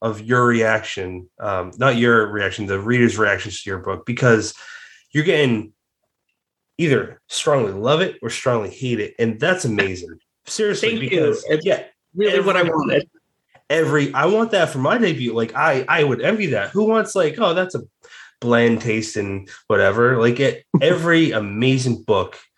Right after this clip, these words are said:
Speaker 1: has a strong reaction, and it continues that way throughout the generation. So, I, I mean, it's not, you, you know, all the greats, Brian Keene and all of them, they're all saying, like, "This is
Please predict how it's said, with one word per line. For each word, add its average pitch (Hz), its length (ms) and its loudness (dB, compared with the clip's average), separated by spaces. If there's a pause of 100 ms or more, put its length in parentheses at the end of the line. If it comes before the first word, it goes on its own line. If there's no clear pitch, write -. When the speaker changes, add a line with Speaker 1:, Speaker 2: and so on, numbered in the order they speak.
(360)
Speaker 1:
has 110 220 2
a 107 40 -4
strong 117 360 2
reaction, 107 640 0
and 127 140 4
it - 200 -2
continues 131 640 -4
that 120 220 2
way 110 180 0
throughout 107 360 -2
the 107 60 -14
generation. 101 640 -4
So, 101 240 -2
I, - 260 -2
I - 20 0
mean, 104 400 -2 (560)
it's 123 200 -2
not, 180 320 0
you, 160 140 0
you 147 220 -2
know, 143 220 4
all 170 140 4
the 170 120 2
greats, 170 300 0
Brian 156 340 2
Keene 165 200 -2
and 160 100 4
all 151 120 2
of 147 40 -2
them, 165 200 2
they're 139 140 0
all 170 120 0
saying, 165 320 0
like, 101 220 -4
"This 131 220 -2
is 120 280 -6